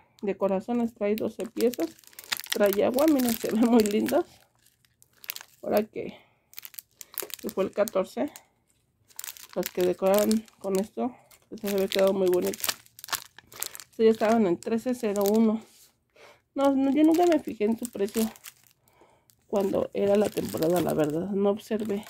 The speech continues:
mucho. Estos los encontramos en ocho pesos, son seis piezas. Es un set de sujetadores en ocho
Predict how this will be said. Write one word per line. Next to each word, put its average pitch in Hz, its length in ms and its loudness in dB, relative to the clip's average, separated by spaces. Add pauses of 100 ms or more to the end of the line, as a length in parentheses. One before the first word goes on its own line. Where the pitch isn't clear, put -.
(140)
mucho. 214 500 -4 (1300)
Estos 240 760 4 (640)
los 208 160 -8
encontramos 208 600 0 (180)
en 285 260 4 (760)
ocho 269 320 4 (180)
pesos, 233 440 -2 (100)
son 247 200 -2
seis 254 400 0
piezas. 320 480 2 (1160)
Es 247 220 2
un 254 360 2 (240)
set 262 280 2
de 254 120 4
sujetadores 240 1040 0 (2750)
en 208 140 -2 (160)
ocho 262 400 2